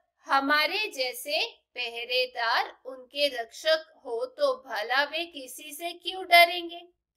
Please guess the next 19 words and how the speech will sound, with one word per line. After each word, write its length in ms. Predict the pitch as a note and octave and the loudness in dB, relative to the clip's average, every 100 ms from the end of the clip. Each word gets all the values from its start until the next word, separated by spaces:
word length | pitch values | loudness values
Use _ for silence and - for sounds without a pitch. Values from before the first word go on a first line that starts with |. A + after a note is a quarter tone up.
| _ _ _ _ A3 | _ _ _ _ _
वे 440 | C4+ B3 A3 E4+ - _ _ | 2 4 4 -4 -8 _ _
निडरता 800 | C4+ D4+ D#4 C#4+ C#4+ C#4+ - F4+ G4 | -2 4 6 6 4 2 0 2 2
पूर्वक 760 | - C#4 A#3 A3+ C#4 D#4+ - - | -2 -12 -12 -8 -4 -4 -4 -10
अपने 540 | A#3+ _ C4 C#4+ D4 | -10 _ -6 -6 -6
समारोह 800 | - - B3 A3+ G#3 G#3+ G#3+ C4 D4 | -12 -2 -2 0 -2 -4 -4 -6 -6
तथा 320 | B3 A3+ C#4+ D4 | -8 -4 0 -2
पर्व 360 | D4 B3 G#3+ A3+ - C4+ | -2 -4 -4 -8 -18 -6
मनाते 540 | D4 D4 D4 D4 D4 | -2 0 0 0 -4
हैं। 220 | D4 C#4+ D4 _ _ _ _ _ _ _ _ _ _ _ | -4 -8 -12 _ _ _ _ _ _ _ _ _ _ _
इसके 460 | D4 D4 - E4+ F4 | -2 -2 -6 -8 -6
विपरीत 640 | C#4+ B3+ C4+ C4 D#4 E4+ - | -6 -8 -12 -8 -8 -8 -12
हम 300 | F4 G4 F#4 | -4 -4 -4
लोग 440 | C4 A3+ A3+ - - | -8 -6 -6 -8 -2
तो 140 | D4 | -2
सदा 400 | C#4+ C#4 C4+ D#4+ | -2 -6 0 0
राज्य 460 | D4 A3 G#3+ B3 B3+ | 2 0 -2 -6 -8
के 220 | C4 B3 | -4 -4
लिए 240 | B3 A3+ A3+ | -4 -6 -6
ही 200 | - F#4+ | -4 -4